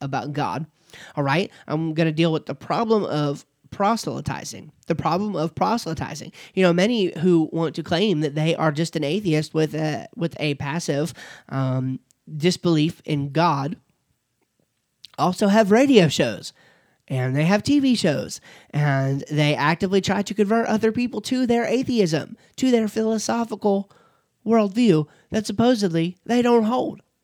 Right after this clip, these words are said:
And so I find that to be wildly problematic. And so we are gonna deal with that. And then thirdly, um, and of course we might talk about more things than this, but thirdly, I definitely wanna get in there,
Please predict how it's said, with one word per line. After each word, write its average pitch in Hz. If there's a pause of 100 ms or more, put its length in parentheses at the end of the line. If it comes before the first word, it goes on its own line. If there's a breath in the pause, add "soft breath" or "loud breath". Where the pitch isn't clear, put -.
(560)
And 143 (200)
so 151
I 202
find 196
that 190
to 196
be 160 (600 soft breath)
wildly 175 (400)
problematic. 110 (340 soft breath)
And -
so 139
we 156
are 139
gonna 139
deal 139
with 131
that. 180
And 185
then 185 (280 loud breath)
thirdly, 202
um, 160
and 170
of 170
course 190
we 208
might - (160)
talk 170
about 160
more 185
things 147
than 143
this, 143
but 151
thirdly, 190
I 151
definitely 156
wanna 151
get 151
in 160
there, 143